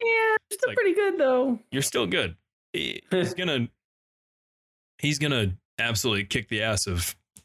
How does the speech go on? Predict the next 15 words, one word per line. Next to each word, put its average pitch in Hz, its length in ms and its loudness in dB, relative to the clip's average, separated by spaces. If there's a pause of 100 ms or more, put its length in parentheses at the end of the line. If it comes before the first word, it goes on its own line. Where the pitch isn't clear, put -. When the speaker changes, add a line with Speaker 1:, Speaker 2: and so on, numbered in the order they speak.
(220)
Speaker 2:
anybody 98 640 0 (220)
in 98 140 0
Apex 95 520 -4
who 90 320 2 (180)
challenges 92 500 0
him, 90 360 0
unless 95 340 0
you're 92 220 0
<laughs> - 380 -4
an 107 120 0
A 95 120 -4
L 92 120 -2
G 98 180 -2
S 92 160 -2
pro. 92 420 0